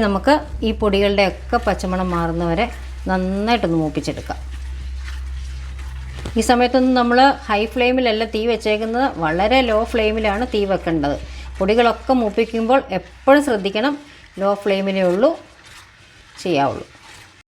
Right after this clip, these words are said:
ഏകദേശം ഒരു മിനിറ്റോളം ഇളക്കി കൊടുത്തിട്ടുണ്ട്. ഈ പൊടികളുടെയൊക്കെ പച്ചമണം എല്ലാം നന്നായിട്ട് മാറിയിട്ടുണ്ട്. പൊടിയൊക്കെ നന്നായിട്ട് മൂത്തിട്ടുമുണ്ട്. ഇതുണ്ട്,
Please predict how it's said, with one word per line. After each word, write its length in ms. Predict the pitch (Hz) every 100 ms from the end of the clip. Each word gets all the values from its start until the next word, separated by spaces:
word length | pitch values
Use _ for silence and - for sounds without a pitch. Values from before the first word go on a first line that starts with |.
| - - -
ഏകദേശം 360 | 247 254 262 240
ഒരു 120 | 254 254
മിനിറ്റോളം 360 | 220 233 240 247
ഇളക്കി 220 | 208 233 220
കൊടുത്തിട്ടുണ്ട്. 560 | 196 208 202 196 196 302 - - - - -
ഈ 20 | 196
പൊടികളുടെയൊക്കെ 720 | 208 202 208 208 196 - - 233
പച്ചമണം 380 | 208 - 202 202 185
എല്ലാം 160 | 190 185
നന്നായിട്ട് 560 | 180 185 196 220 233 208
മാറിയിട്ടുണ്ട്. 420 | 180 190 185 170 180
പൊടിയൊക്കെ 320 | 220 240 226 214
നന്നായിട്ട് 400 | 202 214 214 214
മൂത്തിട്ടുമുണ്ട്. 520 | 202 202 190 202 165 190
ഇതുണ്ട്, 200 | 202 175